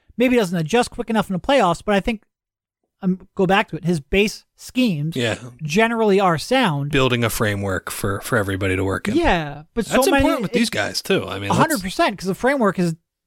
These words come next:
Speaker 1: not fucking obvious. <laughs> N-, not at all. Um, but, I mean, so much is gonna come down to the roster around him, whether he clicks with Embiid and Simmons, whether the,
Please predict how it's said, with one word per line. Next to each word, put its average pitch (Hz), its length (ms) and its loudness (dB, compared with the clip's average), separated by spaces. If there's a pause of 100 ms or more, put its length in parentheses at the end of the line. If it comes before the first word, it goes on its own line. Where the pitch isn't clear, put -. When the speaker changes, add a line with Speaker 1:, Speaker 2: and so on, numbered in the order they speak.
(140)
Speaker 1:
not 226 400 0
fucking 254 280 -4
obvious. 208 500 -4 (160)
<laughs> - 920 -12
N-, 233 140 2
not 262 240 4
at 240 60 2
all. 196 340 2 (140)
Um, 202 440 2 (320)
but, 247 180 0 (140)
I 240 60 -6
mean, 226 80 0
so 240 160 0
much 240 180 0
is 196 60 -10
gonna 226 160 0
come 208 120 0
down 220 160 4
to 214 60 0
the 202 60 0
roster 196 400 0
around 196 240 4
him, 214 220 4
whether 185 180 4
he 185 80 2
clicks 190 300 -2
with 185 100 -6
Embiid 180 240 2
and 175 120 2
Simmons, 202 440 0
whether 175 360 4
the, 165 220 -8